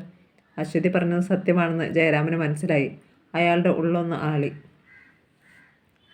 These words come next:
ദീപ്തിക്ക് അയാളുമായി എന്ത് ബന്ധമാണുള്ളത്?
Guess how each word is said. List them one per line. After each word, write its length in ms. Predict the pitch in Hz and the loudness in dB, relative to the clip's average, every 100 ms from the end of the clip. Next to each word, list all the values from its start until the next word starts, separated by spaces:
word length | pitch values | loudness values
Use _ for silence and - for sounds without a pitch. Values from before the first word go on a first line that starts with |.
| _ - _ _ | _ -20 _ _
ദീപ്തിക്ക് 440 | 175 208 208 226 226 | 2 2 2 2 6
അയാളുമായി 500 | 202 190 196 196 190 | 6 6 6 6 4
എന്ത് 280 | - 175 175 | 4 0 2
ബന്ധമാണുള്ളത്? 760 | 214 202 196 185 185 175 165 | 2 2 2 2 4 2 2